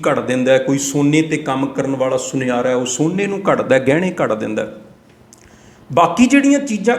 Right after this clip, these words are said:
ਘੜੀਆਂ ਜਾਂਦੀਆਂ ਨੇ, ਉਹ ਚੀਜ਼ ਕਿਤੇ ਪਹੁੰਚ ਜਾਂਦੀ ਹੈ, ਉਹਨੂੰ ਰਚਣ ਵਾਲਾ ਕਿਤੇ ਬੈਠਾ ਹੁੰਦਾ ਹੈ।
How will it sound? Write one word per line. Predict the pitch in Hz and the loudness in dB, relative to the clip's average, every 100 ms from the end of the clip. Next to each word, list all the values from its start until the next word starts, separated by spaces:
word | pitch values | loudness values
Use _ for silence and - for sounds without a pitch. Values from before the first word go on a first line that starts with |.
| - | 0
ਘੜੀਆਂ | - 143 165 | 0 2 0
ਜਾਂਦੀਆਂ | 139 127 123 165 | 0 -2 2 4
ਨੇ, | 165 113 - - - - _ _ _ _ _ - | 4 0 -6 -16 -20 -20 _ _ _ _ _ -2
ਉਹ | 247 254 | 2 2
ਚੀਜ਼ | 254 214 247 254 | 4 4 6 4
ਕਿਤੇ | 233 220 254 | 0 4 4
ਪਹੁੰਚ | 254 233 254 220 | 6 4 4 2
ਜਾਂਦੀ | 214 208 220 233 | 0 0 0 2
ਹੈ, | 233 | 4
ਉਹਨੂੰ | 233 233 185 | 4 4 0
ਰਚਣ | 185 220 220 | 0 0 0
ਵਾਲਾ | 208 214 | 0 -2
ਕਿਤੇ | 208 208 202 | -4 -2 0
ਬੈਠਾ | 196 127 - 120 | 0 -2 -4 -6
ਹੁੰਦਾ | 110 - | -6 -6
ਹੈ। | 117 | -8